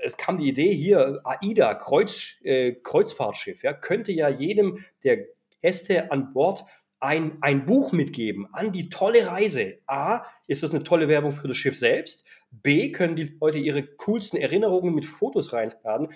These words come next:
Und C, können sie damit angeben vor ihren Freunden, die dann sagen, hey, wir buchen diese Reise auch. Und das ist sowas, was aus der Show und aus dem ganzen Feedback na-, im Nachhinein eben entstanden ist,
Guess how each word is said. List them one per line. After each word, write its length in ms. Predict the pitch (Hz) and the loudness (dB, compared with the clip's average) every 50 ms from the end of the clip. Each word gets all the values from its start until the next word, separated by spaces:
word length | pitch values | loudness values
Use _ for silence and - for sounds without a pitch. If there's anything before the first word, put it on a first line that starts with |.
| - _ _ | -18 _ _
Und 160 | - - 123 - | -4 -4 -2 -2
C, 560 | - - - 311 220 156 180 202 - - _ | -4 -2 0 2 4 4 4 2 0 -8 _
können 220 | - - 190 208 202 | -2 2 2 2 2
sie 80 | 180 | 2
damit 240 | 180 175 175 - - | 2 2 2 2 2
angeben 460 | 180 226 277 262 175 135 117 123 151 | 2 2 0 2 0 0 0 0 -2
vor 140 | 151 - 151 | -2 -2 0
ihren 100 | 143 135 | 0 0
Freunden, 400 | 139 - 156 170 214 226 202 156 | 0 2 2 2 2 2 -2 -4
die 80 | 139 - | -2 0
dann 160 | 165 196 190 | 0 0 2
sagen, 200 | 180 175 165 156 | 2 0 0 0
hey, 200 | 156 214 240 196 | 0 2 2 2
wir 100 | 151 143 | 2 2
buchen 200 | 151 170 170 160 | 0 0 -2 -2
diese 200 | 170 170 170 156 | -4 -2 0 2
Reise 320 | 175 190 202 202 220 269 | 2 2 4 2 2 2
auch. 300 | 302 - - - - - _ _ _ _ - - - _ _ _ - | 2 -2 -2 -2 -6 -20 _ _ _ _ -20 -20 -20 _ _ _ 0
Und 300 | 165 156 139 156 156 165 | 0 0 0 -2 -2 0
das 240 | 185 226 247 - | 0 0 0 -4
ist 120 | - - - | -6 -4 2
sowas, 480 | - 180 135 117 117 135 185 196 - - | 2 2 4 4 2 2 0 -2 -6 -10
was 80 | 143 | -8
aus 260 | - - 160 165 - - | -4 -4 -4 -4 -2 -4
der 120 | 160 147 | -4 -4
Show 480 | 143 - - - 180 208 254 254 247 233 | -2 -4 -2 0 0 0 2 2 2 0
und 140 | 202 170 | 0 0
aus 180 | 165 160 156 - | -2 -6 -6 -6
dem 100 | 156 143 | -6 -6
ganzen 240 | 196 208 - 196 185 | -4 -4 -4 -6 -6
Feedback 440 | - - - 220 220 - 175 - - | -6 -8 -10 -8 -4 -4 -4 -4 -4
na-, 100 | 160 156 | -8 -6
im 140 | - 135 | -6 -4
Nachhinein 360 | 139 180 202 190 - 165 143 - | -4 -4 -6 -6 -8 -8 -8 -6
eben 160 | 147 131 147 | -6 -6 -6
entstanden 400 | 135 127 - - 175 214 226 190 | -6 -8 -8 -6 -4 -4 -4 -2
ist, 240 | 139 143 147 147 | -2 -4 -4 -6